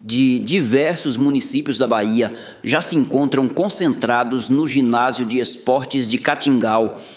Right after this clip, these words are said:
onde foi servido um reforçado café da manhã para os participantes.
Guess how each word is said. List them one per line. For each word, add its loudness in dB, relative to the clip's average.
onde 2
foi 0
servido 0
um 4
reforçado 0
café 0
da 2
manhã 2
para 2
os -2
participantes. -4